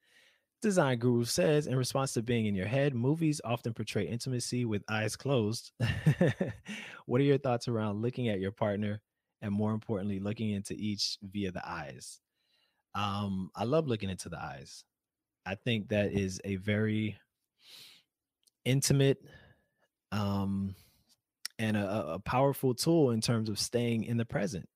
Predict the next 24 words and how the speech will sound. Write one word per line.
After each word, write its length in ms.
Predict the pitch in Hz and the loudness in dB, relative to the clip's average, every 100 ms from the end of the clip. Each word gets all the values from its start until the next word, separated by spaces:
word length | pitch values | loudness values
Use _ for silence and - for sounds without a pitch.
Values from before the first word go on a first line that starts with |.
| _ _ _ - | _ _ _ -12
staying 320 | - 135 143 | -2 0 2
in 80 | 135 | 0
the 80 | 131 | 2
moment. 380 | 147 127 - _ _ _ _ _ - | 2 2 0 _ _ _ _ _ -2
You 100 | 107 | 2
know, 160 | 104 | 2
it's 160 | 113 - | 0 -2
hard 520 | - 151 160 147 139 | 0 2 4 4 2
to 480 | - 127 120 113 107 _ _ - _ - 101 | -2 0 2 0 -4 _ _ -20 _ -14 -8
gaze 640 | 107 113 120 107 95 104 113 | 2 6 6 6 2 -2 -4
into 240 | 101 101 98 | -4 -4 -4
somebody's 440 | 98 98 92 90 | -2 -2 -2 -4
eyes, 320 | 95 90 85 | -4 -4 -4
like, 160 | 80 98 | -6 -6
seriously 500 | - 120 107 95 92 | -4 0 0 0 -4
gaze 280 | 92 92 92 | -2 -2 -4
into 140 | 85 | -6
somebody's 380 | 98 92 85 - | -6 -6 -6 -2
eyes, 400 | 110 101 90 - _ _ _ _ _ - | -2 -2 -4 -10 _ _ _ _ _ -4
and 360 | 107 98 92 - | 0 0 -2 -4
your 180 | 104 101 | 0 2
mind 440 | 101 104 110 101 | 2 2 2 0
be 160 | 101 101 | -2 -2
on 380 | 92 87 87 | 0 -2 -4